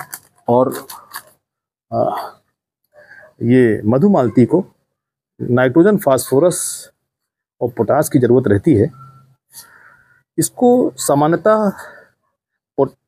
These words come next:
फूल लाने के लिए पोटाश और फास्फोरस रिच फर्टिलाइज़र देंगे तो इसमें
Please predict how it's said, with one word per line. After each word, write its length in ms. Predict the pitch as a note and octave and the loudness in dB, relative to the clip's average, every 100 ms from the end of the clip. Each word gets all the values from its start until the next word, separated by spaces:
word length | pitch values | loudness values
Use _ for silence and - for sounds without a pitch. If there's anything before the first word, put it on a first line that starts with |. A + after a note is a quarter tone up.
| - | -6
फूल 220 | F#3 A#3 F#3 | 0 2 2
लाने 280 | A#2 D#3+ | 0 0
के 100 | C3 | 2
लिए 200 | A2 G2+ D3+ - _ _ _ _ _ | 2 2 0 -4 _ _ _ _ _
पोटाश 680 | B2+ C3 C3+ G3+ G3+ - - - - | -8 -2 0 0 0 -4 -6 -10 -4
और 260 | D3+ F3+ F#3 - - _ _ _ | 2 4 2 -2 -16 _ _ _
फास्फोरस 760 | - C#3 - G#3+ A#3 - - - | -4 -4 0 2 2 0 -8 -2
रिच 220 | F#3 F#3+ - _ _ _ _ _ _ _ _ | -2 -2 -10 _ _ _ _ _ _ _ _
फर्टिलाइज़र 440 | C3+ B2+ B2+ C#3 F3 | -12 -4 -2 2 2
देंगे 420 | C3 D3+ D#3 A#2+ | 2 2 2 0
तो 600 | C#3 - _ _ - D#3 | -4 -10 _ _ -4 -2
इसमें 300 | C#3 C#3+ D3 | -2 -2 -2